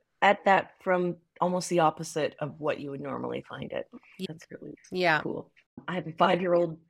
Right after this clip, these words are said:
Speaker 1: She already has more words about this stuff than I did at her age. She has so much more knowledge. I didn't know what a trans person was. I have, like, many storybooks that I read her that are written for children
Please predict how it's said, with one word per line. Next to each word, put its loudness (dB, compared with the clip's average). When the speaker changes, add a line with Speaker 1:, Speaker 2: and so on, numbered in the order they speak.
Speaker 1:
She 2
already 4
has -6
more -4
words -6
about 2
this -6
stuff -6
than 2
I -2
did 6
at -6
her -6
age. -10
She 2
has 2
so 6
much 4
more 0
knowledge. -4
I -2
didn't 6
know 4
what 2
a -12
trans -8
person -6
was. -4
I 2
have, -2
like, -4
many 2
storybooks -2
that 0
I 4
read -2
her -4
that 6
are 2
written -4
for -8
children -4